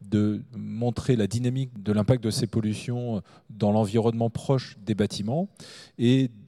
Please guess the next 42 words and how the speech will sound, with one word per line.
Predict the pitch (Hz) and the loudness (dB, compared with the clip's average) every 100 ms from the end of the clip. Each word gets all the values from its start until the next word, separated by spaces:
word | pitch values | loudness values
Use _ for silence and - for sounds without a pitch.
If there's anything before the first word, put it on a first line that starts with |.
| 110 | -6
les | 107 | 0
modèles | 113 131 120 | 2 2 2
de | 117 | 0
diffusion | 117 - 117 110 127 123 113 - | -2 -2 -2 -2 -4 -4 -6 -4
interne | 120 - 185 214 117 101 123 | -2 2 2 2 -2 -4 -8
dans, | 104 101 104 101 | -8 -6 -4 -4
dans | 107 | -4
le | 104 | 0
bâtiment | 101 - 104 123 175 | -2 -2 -4 0 0
permettent | 135 104 113 151 | 2 0 0 -2
de | 107 | -2
voir | 95 120 151 | 0 2 0
en | 120 | -2
fonction | - 117 - 139 | -4 -4 -2 0
de | |
l'occupation | 117 - 107 107 - 143 170 160 | 0 0 0 0 0 -4 -2 -2
et | |
des | 101 | 0
moyens | 104 123 127 131 123 - - - - | 0 0 0 -2 -6 -12 -20 -20 -2
d'aération | 113 110 110 113 - 135 | 2 2 2 -2 -2 -4
qui | - | -4
sont | - 123 | -6 -4
mis | 110 127 | -2 0
en | 110 | 0
œuvre, | 110 156 170 104 95 - - - | 0 0 0 -2 -4 -10 -16 -4
de | 104 | 2
quelle | 127 | 2
manière | 120 120 127 135 | 2 0 0 0
va | 113 101 | 2 0
se | - | 0
diffuser | 98 117 - 101 107 151 143 | -2 -4 -4 -2 0 0 0
et | 107 | -2
propose | - 127 - 139 143 127 | 2 2 4 4 4 0
des | 107 | 0
solutions | 104 117 101 - 165 | 0 0 -2 -2 -4
pour, | 175 127 117 | -2 0 0
euh, | 101 | 0
traiter | - 120 - 139 | 0 -2 -2 -2
ces | 135 107 | 0 2
pics | - 156 - - 104 | 4 2 0 -14 -4
de | 113 101 95 98 - | -2 -2 -4 -6 0
pollution | 104 104 - 139 | 0 2 -2 -2